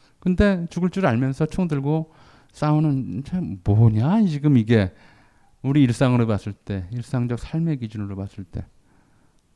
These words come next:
아, 이 사람이 미친 사람이에요. 그런데 그게 아니잖아요. 미쳤다고 얘기할 수가, 우울증 환자니 무슨 뭐 과대망상증 환자니 이렇게 치부할 수가 없는 상황들이 이제 역사 속에서 나타난단 말이죠.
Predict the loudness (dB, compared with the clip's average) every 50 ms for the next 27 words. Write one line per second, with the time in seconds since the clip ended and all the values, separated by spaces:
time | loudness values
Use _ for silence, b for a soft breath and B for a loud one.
0 | _ _ _ _ -2 -2 0 2 2 4 6 6 4 4 2 0 -2 -2 0 0
1 | 0 0 0 0 0 0 0 -2 -2 -2 -2 -4 -6 -8 -12 _ _ _ _ _
2 | _ _ _ _ _ _ _ _ _ _ _ _ _ _ _ _ _ _ _ _
3 | _ _ _ _ _ -2 0 0 0 0 -4 -6 -6 -8 -4 -4 -4 -4 -2 0
4 | 0 2 2 0 -2 -2 -6 -8 -8 -12 b b b b b b b b b b
5 | b b b b _ _ _ _ _ _ _ _ _ _ _ -2 2 2 2 4
6 | 4 4 6 6 6 6 4 2 2 0 0 0 0 0 2 4 6 6 6 6
7 | 4 4 4 4 4 4 4 4 4 4 4 0 0 -2 -4 -2 0 2 2 2
8 | 0 0 0 0 2 4 6 6 6 6 4 4 2 -2 -2 -2 -2 0 0 0
9 | -2 -2 -2 0 0 -2 -2 B B B B B B B B 6 6 6 6 4
10 | 2 0 0 -6 0 2 2 2 0 -2 -4 -4 -2 0 -2 0 0 0 0 0
11 | 0 0 0 0 0 -2 -2 -2 -2 0 0 -2 0 0 -2 -2 -2 -4 -6 -6
12 | -6 -8 -6 -6 -6 -8 -6 -6 -8 -6 -6 -6 -8 -8 -8 -10 -12 -12 -14 -16
13 | _ -20